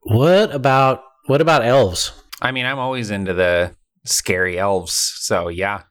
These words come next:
Speaker 1: Yeah, so I think what happens a short time after we break through this tree line and start making our way up these hills,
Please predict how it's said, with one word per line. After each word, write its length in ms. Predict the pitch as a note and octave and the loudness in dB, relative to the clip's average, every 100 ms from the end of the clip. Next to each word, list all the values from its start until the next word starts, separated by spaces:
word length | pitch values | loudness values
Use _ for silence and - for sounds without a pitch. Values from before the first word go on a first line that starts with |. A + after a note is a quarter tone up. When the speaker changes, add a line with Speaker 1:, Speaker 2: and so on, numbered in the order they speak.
| _ - | _ -6
Speaker 1:
Yeah, 340 | G2+ G2 D#2+ C#2 | 0 0 0 -4
so 320 | - G2 F#2 | -2 0 0
I 120 | G2 | 0
think 220 | - E3+ | 0 0
what 120 | D#3+ | 0
happens 760 | - B2 B2 G#2+ E2 E2 - - _ | 2 2 2 0 -2 -2 -4 -4 _
a 80 | - | -4
short 380 | F#2+ - B2 G2 | -2 2 0 0
time 360 | - A#2+ A#2+ | -2 0 2
after 280 | G2 F#2 - | 0 -2 0
we 80 | F#2 | 0
break 280 | E2 F#2+ F#2 | 2 0 0
through 200 | - G2 | 0 2
this 200 | F2 - | 2 0
tree 260 | - G#2+ | -2 0
line 460 | G#2 E2+ E2 E2 E2 | 0 0 0 0 0
and 240 | E2 F2 | 0 0
start 500 | E2+ - F#2+ F2 E2 _ _ | 0 0 0 -2 -6 _ _
making 260 | - G2 F#2 | -4 -2 -2
our 60 | E2+ | 0
way 160 | E2+ | 0
up 120 | E2+ | -2
these 180 | - D#2+ | -2 -2
hills, 680 | - G#2 F2+ D#2 D#2 - - | 0 2 2 2 0 -4 -8